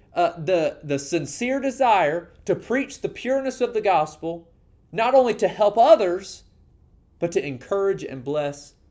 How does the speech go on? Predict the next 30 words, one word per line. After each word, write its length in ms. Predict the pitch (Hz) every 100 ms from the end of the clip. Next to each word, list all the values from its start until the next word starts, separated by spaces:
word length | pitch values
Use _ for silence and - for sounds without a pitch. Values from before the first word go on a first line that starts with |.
| _
Paul's 520 | - 170 156 131 117 -
heart. 400 | 147 123 104 - _ _ _ _ _ _ _ -
Now, 140 | 160
just 300 | 165 196 - _ _ _ _ _ _ _ _ _ -
a 80 | 135
little 320 | 170 165 120 - -
pause 460 | - 190 147 117 -
here. 380 | 127 151 170 _ _ _ _ _ _ _ _
You 140 | 185 247
know, 160 | 247
when 340 | 220 202 143 - _ _ _ _ _ _ _
pastor 560 | 240 240 233 - 156
hears 400 | 139 202 165 127 131
that 180 | 117
you 280 | 135 165 196
are 100 | 131
sharing 560 | 113 165 151 110 104 101 _ _ _
your 200 | 127 147
faith, 360 | 147 156 127 -
you're 120 | 170
sharing 420 | - 175 160 139
the 60 | 123
gospel 420 | 123 123 - 110
with 160 | 110 123
others, 260 | 113 104
and 120 | 110
he 120 | 117 190
hears 260 | 208 180
about 280 | 147 104 -
that, 220 | 104 -